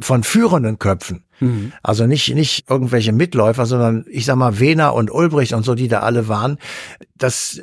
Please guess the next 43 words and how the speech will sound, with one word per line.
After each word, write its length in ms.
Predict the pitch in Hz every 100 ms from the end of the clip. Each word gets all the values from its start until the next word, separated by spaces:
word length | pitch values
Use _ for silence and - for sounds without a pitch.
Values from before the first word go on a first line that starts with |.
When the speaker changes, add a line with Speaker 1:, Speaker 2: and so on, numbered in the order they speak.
| -
Speaker 1:
das 220 | 131 113
ist 160 | 147 139
schon, 400 | 170 185 180 156
das 200 | 127 -
war 140 | 147
schon, 440 | - 170 170 175
äh, 380 | 175 147 123 147
viel. 300 | - 214 180
Er 140 | 107 123
hat 100 | -
viele 260 | - 196
von 220 | - 147
denen 480 | 139 151 147 131 123 -
sozusagen 400 | 123 131 131 -
an 220 | 135 151
seine 300 | 135 151 143
Seite 360 | 113 131 190 139
geholt, 380 | 120 110 135 123
um 120 | 120
sie 140 | 127
zu 100 | -
kontrollieren 680 | - 131 - 127 170 135 98
und 160 | 101 98
auch 160 | 107
entsprechend 580 | - 113 - 113 120 110
beeinflussen 560 | 107 113 127 120 98 90
zu 140 | 104
können. 360 | - 92 123 - - - - - - - _ -
Und 320 | 123 120 -
Thälmann, 380 | 147 156 180 151
wie 120 | 156
gesagt, 260 | 151 143 135
der 140 | 117
wird 100 | 151
dann 160 | 147 127
also 420 | 127 131 131 127
im 160 | 139 139
August 380 | 131 127 160 147
neunzehnhundertvierundvierzig 880 | 127 123 - 160 135 135 127 120 110
hingerichtet 640 | 196 180 113 110 - 131
von 140 | - 110
den 160 | 107
Nazis. 580 | 98 104 - 175 202